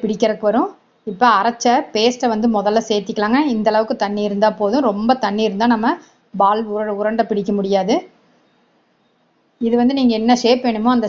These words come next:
ஷேப்ல பிடிச்சி நீங்க அப்படியே ஆயில்ல ஃப்ரை பண்ணி சாப்பிடலாங்க. இப்ப கட் பண்ணி வச்ச வெங்காயத்தை சேர்த்திக்கிறேங்க, பச்சை மிளகாய், அதுக்கப்புறம் மல்லித்தழை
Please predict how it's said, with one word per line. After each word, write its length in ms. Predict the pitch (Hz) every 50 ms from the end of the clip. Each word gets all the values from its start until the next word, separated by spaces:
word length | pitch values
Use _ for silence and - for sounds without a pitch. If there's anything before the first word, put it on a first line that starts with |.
| -
ஷேப்ல 240 | - 214 220 226 240 226 -
பிடிச்சி 240 | 220 202 - - 254 247
நீங்க 140 | 226 208 196 185
அப்படியே 280 | - - 214 214 240 247 220 202
ஆயில்ல 220 | 208 214 214 214 208
ஃப்ரை 120 | - 196 196 202 202
பண்ணி 140 | 208 214 208 -
சாப்பிடலாங்க. 440 | 208 196 190 202 190 190 190 208 269 294 294
இப்ப 140 | - 202 185 196
கட் 160 | 202 180 - -
பண்ணி 160 | 226 226 226 214
வச்ச 180 | 190 208 202
வெங்காயத்தை 420 | 185 190 190 202 220 220 220 220 214 -
சேர்த்திக்கிறேங்க, 460 | 202 185 190 190 185 196 196 208 254 254 -
பச்சை 240 | 208 180 - - 202 208
மிளகாய், 380 | 202 196 190 196 202 220 226 208
அதுக்கப்புறம் 420 | 196 185 202 190 196 220 247 254 226 202
மல்லித்தழை 480 | 196 196 214 233 - - 196 190 202